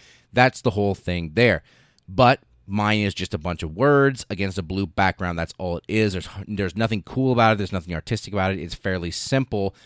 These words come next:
which isn't necessarily bad. And the, the new artwork that I'm, you know, trying to think of and, and, and gain inspiration about and stuff should also be,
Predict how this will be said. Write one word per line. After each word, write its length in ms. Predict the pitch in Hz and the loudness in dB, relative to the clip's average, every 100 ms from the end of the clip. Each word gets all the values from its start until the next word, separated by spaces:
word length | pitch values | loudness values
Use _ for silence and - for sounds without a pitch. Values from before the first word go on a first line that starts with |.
| _ | _
which 160 | 123 120 | 0 0
isn't 280 | 113 110 - | 0 -2 -4
necessarily 540 | 104 95 - 90 87 | -2 -2 -2 -2 -2
bad. 540 | 80 - 156 143 127 113 _ _ _ _ 127 | -6 2 6 6 4 0 _ _ _ _ -2
And 320 | 117 110 104 | -2 -2 -4
the, 300 | 113 110 104 | -4 -2 0
the 120 | 95 | 0
new 200 | 104 117 107 | 2 2 2
artwork 360 | 117 107 101 | 2 2 -2
that 140 | - 87 | -2 -4
I'm, 200 | 87 85 | -4 -8
you 120 | 92 | -6
know, 200 | 90 85 | -4 -4
trying 300 | - 98 92 | -6 -4 -4
to 100 | 85 | -4
think 400 | - - 101 - | -8 -4 -4 -4
of 320 | - 87 87 78 | -8 -6 -6 -8
and, 240 | 80 80 | -14 -12
and, 200 | 85 82 | -12 -12
and 240 | - 85 78 | -12 -12 -6
gain 240 | 92 90 | -6 -6
inspiration 580 | 85 - 95 101 98 87 | -8 -12 -6 -6 -6 -8
about 280 | 80 80 78 | -8 -8 -10
and 100 | - | -12
stuff 340 | - 80 - | -10 -12 -12
should 420 | - - - 127 110 - | -12 -8 -4 -4 -4 -6
also 480 | 120 160 - 117 | -2 -2 -2 -4
be, 400 | 87 90 85 85 | -4 -6 -8 -10